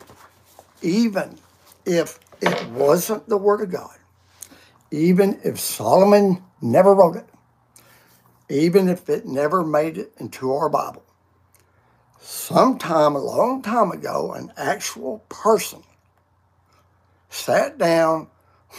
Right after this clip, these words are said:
with an ink pen and a scroll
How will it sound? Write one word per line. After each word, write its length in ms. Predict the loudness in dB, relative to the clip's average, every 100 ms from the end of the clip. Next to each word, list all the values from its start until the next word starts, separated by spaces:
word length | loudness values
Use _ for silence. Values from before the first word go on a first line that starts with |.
| -12
with 160 | -10 -10
an 100 | -12 -8
ink 340 | -2 -2 -4
pen 440 | -6 -4 -4 -6 -10 _ _ _ _
and 280 | -8 -8 -8
a 20 |
scroll 720 | -12 -6 2 4 4 0 -6